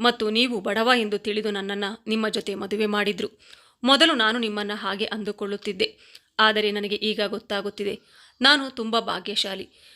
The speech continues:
ನೀವು ತುಂಬಾ ಒಳ್ಳೆಯವರು, ನಿಮ್ಮ ಮನಸ್ಸು ಕೂಡ ತುಂಬಾ ಒಳ್ಳೆಯದು. ನೀವು ನನ್ನನ್ನ ತವರು ಮನೆಗೆ ಕರೆದುಕೊಂಡು ಹೋಗ್ತೀನಿ ಎಂದಾಗೆಲ್ಲ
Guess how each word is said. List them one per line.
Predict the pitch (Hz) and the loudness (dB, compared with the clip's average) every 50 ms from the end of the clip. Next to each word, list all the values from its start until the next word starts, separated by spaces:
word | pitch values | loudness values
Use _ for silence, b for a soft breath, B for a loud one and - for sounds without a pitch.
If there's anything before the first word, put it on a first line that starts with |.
| B B B B B | B B B B B
ನೀವು | 247 294 320 294 254 254 | 6 6 6 6 2 -2
ತುಂಬಾ | 254 233 220 233 226 208 | -4 -6 -4 -2 -2 -2
ಒಳ್ಳೆಯವರು, | 190 196 202 202 208 202 202 196 196 196 - - b b b b b b b 247 | -4 -4 -6 -6 -4 -4 -4 -4 -6 -8 -10 -14 b b b b b b b 2
ನಿಮ್ಮ | 262 277 269 247 | 4 4 4 2
ಮನಸ್ಸು | 214 208 202 233 - - 269 | 0 0 -2 -4 -4 -4 -4
ಕೂಡ | 254 240 220 220 208 196 | -4 -4 -2 -2 -2 -2
ತುಂಬಾ | 202 - 196 196 196 202 | -4 -6 -8 -6 -6 -6
ಒಳ್ಳೆಯದು. | 190 185 196 190 196 196 190 190 202 - - b b b b b b b b | -6 -6 -6 -4 -4 -4 -4 -4 -8 -10 -16 b b b b b b b b
ನೀವು | 240 269 311 339 339 | 6 6 6 6 4
ನನ್ನನ್ನ | 277 226 202 214 240 240 233 | 2 0 0 -2 -2 -2 -2
ತವರು | 220 - 202 190 202 220 | -4 -4 -4 -4 -4 -2
ಮನೆಗೆ | 226 214 208 208 202 202 | -2 -2 -2 -2 -4 -4
ಕರೆದುಕೊಂಡು | - 202 196 190 214 214 - 214 208 208 | -6 -6 -8 -8 -8 -6 -6 -6 -4 -6
ಹೋಗ್ತೀನಿ | 208 214 208 214 - - - 226 214 214 208 | -6 -6 -6 -8 -6 -4 -2 0 2 2 0
ಎಂದಾಗೆಲ್ಲ | 202 208 202 202 196 196 208 202 208 | 0 -2 -2 -4 -4 -4 -4 -4 -4